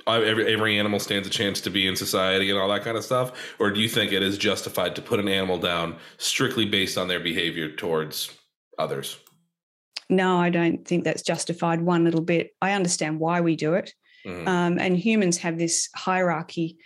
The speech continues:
Speaker 2: where we're at the top of absolutely everything, and that
Speaker 1: Yes.
Speaker 2: does my head in. But,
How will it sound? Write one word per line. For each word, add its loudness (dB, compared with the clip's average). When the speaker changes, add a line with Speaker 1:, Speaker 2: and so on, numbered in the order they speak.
Speaker 2:
where 6
we're 6
at -2
the 0
top -4
of 0
absolutely 2
everything, 2
and 4
that 0
Speaker 1:
Yes. -2
Speaker 2:
does -2
my 2
head 2
in. 2
But, -2